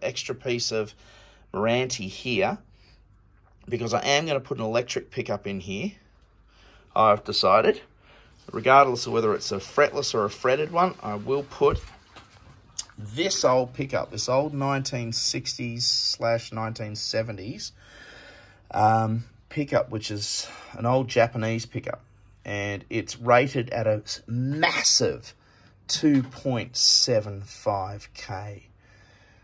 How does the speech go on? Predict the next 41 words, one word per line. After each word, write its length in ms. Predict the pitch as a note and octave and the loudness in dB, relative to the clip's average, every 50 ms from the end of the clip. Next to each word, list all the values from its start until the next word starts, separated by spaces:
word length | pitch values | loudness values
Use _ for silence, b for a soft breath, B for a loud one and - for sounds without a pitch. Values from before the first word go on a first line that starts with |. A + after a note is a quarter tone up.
| b | b
So 400 | - - - - D2 C2+ - - - - _ _ _ _ _ _ - | -8 -6 -4 -2 -2 -2 -4 -6 -10 -14 _ _ _ _ _ _ -10
I 60 | G#2 | -6
think 160 | A2 C#3+ - | -6 -4 -4
we'll 100 | - G#2+ | -4 -4
get 140 | G#2+ G#2+ - | -4 -4 -4
some 280 | - - G2 G#2 G#2 G#2 | -4 -6 -6 -6 -6 -4
real 280 | A2+ A#2+ A#2+ A#2 A2+ | -2 -2 0 0 -2
groovy 720 | G#2 G#2 G#2+ G#2 G2 G2+ G#2+ A2+ A#2 A#2 A2+ A2 G2 G#2 F#2+ | -4 -8 -10 -12 -12 -8 -6 -4 -4 -2 -4 -4 -6 -8 -6
lo-fi 720 | F#2+ G2 G2+ G2+ G#2 G2+ - - - F#2+ F#2+ F#2+ F#2+ F#2 F2 B B B B B B B B B B B - | -4 -2 -2 -2 -2 -4 -4 -2 0 2 2 2 0 -2 -6 B B B B B B B B B B B -20
tones 420 | - - - G#2+ G#2 G#2+ G#2+ - | -14 -10 -8 -6 -6 -8 -6 -6
out 160 | - E2 E2 | -4 -4 -4
of 100 | E2 F2 | -4 -6
this 120 | F#2 G2 - | -8 -10 -8
sucker. 420 | - - - - - - - - - B B B B B B B - | -8 -6 -6 -6 -6 -8 -10 -14 -16 B B B B B B B -8
Um, 800 | - - E2 E2+ E2+ F2 F2 E2+ E2+ E2+ E2+ E2 E2 F#2 F#2 - _ _ _ - - - - _ _ _ - | -6 -4 -4 -4 -4 -4 -4 -6 -6 -8 -8 -10 -12 -12 -14 -18 _ _ _ -10 -10 -10 -10 _ _ _ -10
the 100 | A2 C#3 | -8 -8
back 580 | F2 - - - - C#3 C#3+ F3 A3 A3+ - - | -8 -8 -4 2 4 6 6 6 4 0 -2 -4
is 140 | C#3+ B2+ - | -4 -4 -4
different 400 | - C#3 D#3 D#3 - F3 - - | -4 -4 -4 -4 -4 -6 -6 -6
for 160 | - - E3 | -6 -6 -6
me. 300 | E3 E3 E3+ F#3 G#3 F#3+ - | -4 0 0 2 2 2 0
Normally 360 | D3 C#3+ D3 D#3 D#3+ D3+ C#3+ | -2 -2 -2 -2 -4 -4 -2
I 180 | C#3 C3+ B2+ | 0 0 0
go 300 | B2+ B2+ C3 B2+ B2+ A#2+ A#2 | 0 0 0 0 0 -2 -4
neck 320 | B2 B2+ C3 C#3 C#3 - | -4 -4 -4 -4 -6 -6
through, 760 | - - - - - - B2 B2+ C#3 D#3+ F3+ G#3 A#3+ A#3 A3+ - b b b b b b b b _ - | -12 -20 -20 -20 -10 -4 0 2 2 4 4 2 2 0 -6 -12 b b b b b b b b _ -10
and 240 | - A#2 A#2 A#2 A2+ | -6 -4 -4 -2 0
I 100 | A2 G#2+ | 0 0
usually 360 | A2+ A#2 A#2+ A#2+ - A#2 A2+ | 0 0 -2 -4 -6 -8 -8
have, 320 | G#2+ A#2+ A2+ A2 G#2+ G#2 - | -6 -4 -4 -4 -4 -2 -2
like, 160 | A2+ G2+ - | -2 -2 0
rivets 360 | A#2 B2+ C3+ C3+ B2 - - | 0 0 0 0 -4 -8 -8
in 60 | A#2 G#2+ | -6 -6
the 60 | G2+ | -2
back, 320 | - B2 C3+ D3 D#3 - | 0 0 0 0 -2 -6
but 120 | - - A2+ | -10 -8 -8
this 180 | C3+ C3+ - | -8 -8 -8
is 80 | F3+ E3+ | -8 -8
gonna 200 | - F3+ E3+ D3+ | -6 -6 -6 -6
be 100 | C#3+ B2+ | -8 -10
different. 480 | A#2+ B2 D3 D#3 D#3 - - G#2+ G2 | -10 -8 -8 -8 -6 -6 -8 -8 -8